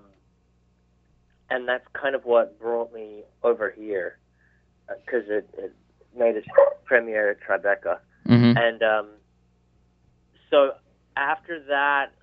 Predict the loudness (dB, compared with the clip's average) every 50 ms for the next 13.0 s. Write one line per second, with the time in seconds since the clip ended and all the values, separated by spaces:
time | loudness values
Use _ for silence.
0 | _ _ _ _ -6 -4 -2 -2 -2 -2 -2 -4 -4 -6 -6 -8 -10 -14 -18 -20
1 | _ _ _ _ _ _ _ _ _ _ _ _ _ _ _ _ -14 -12 -12 -12
2 | -12 -10 -6 -6 -6 -4 -6 -10 -10 -10 -10 -10 -12 -16 -20 -14 _ -2 -2 -2
3 | 0 -2 -4 -4 -4 -6 -4 -2 -4 -4 -4 -4 0 0 2 2 0 -2 -6 -8
4 | _ _ _ _ _ _ _ _ _ 2 2 2 2 0 0 0 0 2 2 2
5 | 0 0 -2 -6 -8 -8 -8 -8 -8 -8 -12 -16 -16 -16 -20 -20 -20 _ _ _
6 | _ -20 -20 -20 _ -10 -10 -10 -6 -4 -4 -2 0 0 0 2 2 4 2 2
7 | 2 -2 -10 -14 -14 -14 -16 _ _ _ _ _ _ _ _ _ _ _ _ _
8 | _ _ _ _ _ _ _ _ _ _ _ _ _ _ -14 -8 -6 -6 -6 -6
9 | -8 -10 -8 -8 -8 -10 -14 _ _ -4 -4 -4 -4 -4 -8 -14 -12 _ -10 -10
10 | -10 -10 -14 _ _ -8 -6 -6 -8 -10 -14 -16 -12 _ 2 4 4 4 4 4
11 | 6 6 6 6 2 -2 -2 0 0 0 0 0 0 2 2 0 -2 -6 -12 -14
12 | -12 -8 -8 -8 -8 -8 _ _ _ _ _ _ 0 2 2 2 2 2 0 0